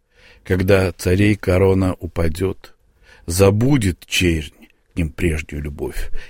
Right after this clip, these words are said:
и пища многих будет смерть и кровь.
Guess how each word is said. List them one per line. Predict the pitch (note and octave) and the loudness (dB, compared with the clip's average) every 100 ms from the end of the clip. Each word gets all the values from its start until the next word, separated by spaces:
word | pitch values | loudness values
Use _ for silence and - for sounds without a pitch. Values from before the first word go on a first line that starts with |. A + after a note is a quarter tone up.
| - | -8
и | F#2 | -6
пища | E2+ B2 A2 - D#2+ | -2 2 2 2 -2
многих | E2 F2+ F#2 D2 D#2 | 0 2 2 -2 -10
будет | D#2 E2+ D2+ C#2+ | -10 -10 -10 -12
смерть | - - G#2 G2 F2 - _ _ _ | -12 -2 2 2 0 -8 _ _ _
и | F2 | -16
кровь. | - E2 D#2+ - - | -12 -10 -6 -4 -6